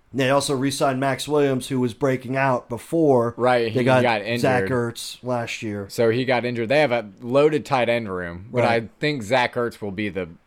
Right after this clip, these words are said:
Speaker 2: go-to. Uh, but I, um, I, I think they can expect good things from Trey McBride, too.
Speaker 1: Okay.
Speaker 2: So, uh, and, you know, someone to keep your eye on maybe towards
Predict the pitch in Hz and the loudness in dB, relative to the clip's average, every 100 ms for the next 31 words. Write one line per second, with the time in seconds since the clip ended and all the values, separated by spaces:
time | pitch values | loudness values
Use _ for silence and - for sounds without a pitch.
0 | _ _ _ _ _ 117 117 160 156 113 | _ _ _ _ _ -6 0 2 0 -4
1 | 101 98 - - - - - 107 104 98 | -4 -6 -12 -20 -20 -18 -2 2 2 0
2 | - - - 110 113 120 117 - _ _ | -4 -10 2 4 4 2 0 -4 _ _
3 | _ _ _ _ 104 95 87 80 _ _ | _ _ _ _ -2 -2 -4 -8 _ _
4 | _ _ _ - - - 139 - 127 147 | _ _ _ -20 -20 -4 -4 -2 -2 -2
5 | 156 135 117 101 _ _ - 127 104 - | 0 0 0 -6 _ _ -8 -6 -6 -4
6 | 123 107 - 117 107 104 101 90 110 95 | -2 -2 -2 -4 -4 -8 -10 -6 -4 -4
7 | 85 90 95 78 82 101 80 78 _ _ | -6 -4 -2 -4 -8 -10 -10 -12 _ _
8 | 113 131 131 131 131 120 107 - _ _ | -10 -6 -6 -2 2 2 2 -6 _ _
9 | _ _ - 117 120 - 160 147 143 139 | _ _ 0 0 0 -2 0 0 -2 -8
10 | _ _ _ _ _ _ 151 143 120 123 | _ _ _ _ _ _ -2 -2 -2 -6
11 | - 147 127 - - 196 180 156 117 175 | -14 -14 -14 -10 -2 0 2 0 -2 -4
12 | 127 123 110 131 139 131 123 123 120 107 | -2 -2 2 4 4 4 2 0 -4 -4
13 | - 131 107 - | -4 -4 -4 -14